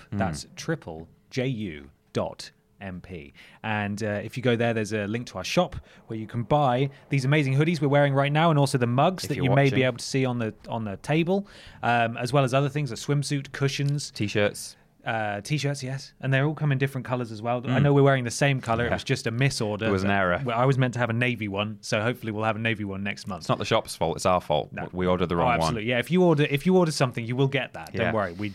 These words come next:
Speaker 2: we just, it was a clerical error, an ad-, an administrative error.
Speaker 1: Mm.
Speaker 2: Um, also, this podcast, if you're watching it, did you know you could listen to it too?
Speaker 1: What?
Speaker 2: That's been the case for a little while
Speaker 1: Well, I
Speaker 2: now.
Speaker 1: can do that by just sh-,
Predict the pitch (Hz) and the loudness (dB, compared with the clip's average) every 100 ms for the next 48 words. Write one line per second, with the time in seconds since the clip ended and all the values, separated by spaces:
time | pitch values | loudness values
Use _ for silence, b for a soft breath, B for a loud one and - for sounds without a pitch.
0 | 104 107 104 101 - 107 107 - 113 98 | -8 -8 -6 -8 -10 -12 -10 -4 -4 -4
1 | - 156 - 78 80 82 92 92 110 110 | -8 -14 -14 -14 -16 -14 -14 -12 -8 -6
2 | 98 110 120 - - - 110 92 90 87 | -4 -4 -4 -8 -16 -14 -14 -12 -12 -12
3 | 85 92 82 78 - - 113 117 120 120 | -12 -12 -12 -14 -18 -10 -2 0 2 -2
4 | 117 - _ - _ - 208 226 - 87 | -6 -12 _ -20 _ 0 2 2 -2 -4
5 | 98 139 b b b 147 143 165 151 123 | -4 -6 b b b -2 0 0 0 2
6 | 107 - 127 120 107 139 - 107 95 113 | 0 0 -4 -4 2 0 0 -10 -10 -6
7 | 135 165 165 139 127 143 - 156 147 131 | -2 0 0 -4 0 0 0 -2 -2 -4
8 | - - 135 175 190 - 143 196 196 196 | -6 -2 0 0 -4 -4 2 6 6 6
9 | 180 165 143 156 - 139 131 123 143 131 | 4 2 2 2 2 0 2 4 6 6
10 | 110 104 151 143 120 120 113 113 - - | 4 2 4 4 4 2 2 -4 -8 -12
11 | - | -12